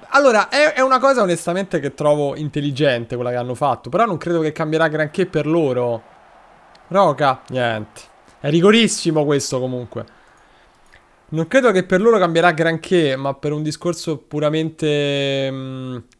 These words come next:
vai, vai, mettici Alfonsino. Per un discorso puramente di qualità dei due campionati, che è molto bassa, eh, rispetto al resto. Però sicuramente porterà più soldi, magari col tempo riusciranno a crescere un po' di prestigio. Sì!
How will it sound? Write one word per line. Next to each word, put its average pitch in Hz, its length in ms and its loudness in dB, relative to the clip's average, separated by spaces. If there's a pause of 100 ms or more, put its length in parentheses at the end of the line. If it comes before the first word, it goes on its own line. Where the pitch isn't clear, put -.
(300)
vai, 110 220 -8
vai, 110 260 -8
mettici 120 300 -12
Alfonsino. 120 600 -12 (400)
Per 156 160 0
un 180 120 0
discorso 214 580 0
puramente 170 1300 2
di 151 100 -2
qualità 165 400 2
dei 147 320 0
due 156 160 0
campionati, 151 640 0
che 123 80 -2
è 120 40 -2
molto 143 500 0
bassa, 123 800 -2 (220)
eh, 120 220 -10
rispetto 127 500 -4
al 127 60 0
resto. 123 540 -2
Però 185 240 4
sicuramente 170 460 -2
porterà 143 340 -2
più - 140 -10
soldi, 120 560 0
magari 139 380 -2 (640)
col 139 220 -8
tempo 160 300 -2
riusciranno 139 400 -4
a 131 40 -6
crescere 143 420 -6
un 139 140 -8
po' 131 680 2
di 127 80 -6
prestigio. 196 1800 2
Sì! 262 340 6